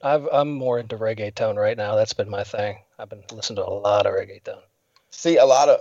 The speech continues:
Speaker 2: there's a lot of my dancers that, uh, they're into that shit. So, like, I li-, like, so I'll hear J Balvin and Nicky Jam and shit like that.
Speaker 1: Yeah,
Speaker 2: So is that,
Speaker 1: yeah.
Speaker 2: is that what you mean by that?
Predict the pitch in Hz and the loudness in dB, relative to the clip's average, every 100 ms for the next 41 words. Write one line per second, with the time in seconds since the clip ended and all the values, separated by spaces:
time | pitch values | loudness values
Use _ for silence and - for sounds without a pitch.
0 | - 120 143 131 123 120 104 90 95 95 | 2 0 4 6 6 4 2 0 0 -2
1 | - 78 76 76 76 76 65 - - _ | -4 -10 -4 -2 0 0 -2 -4 -12 _
2 | 85 82 82 80 78 78 73 - 67 - | 0 2 2 2 0 0 -2 -4 -6 -4
3 | 82 78 78 78 90 92 - 92 95 - | -2 0 0 6 8 8 6 6 6 8
4 | 98 98 104 101 90 101 95 92 90 87 | 8 8 6 2 2 0 4 6 6 6
5 | 90 85 80 98 101 85 87 85 80 78 | 4 -2 0 -2 -2 -6 -4 -2 -4 -8
6 | 78 80 82 78 85 82 80 - _ _ | -10 -10 -8 -8 -4 -4 -4 -10 _ _
7 | _ _ 139 127 107 95 110 113 101 107 | _ _ 0 4 6 6 6 6 4 2
8 | 117 104 120 107 110 107 104 110 113 - | 2 2 -2 -2 2 6 8 8 6 0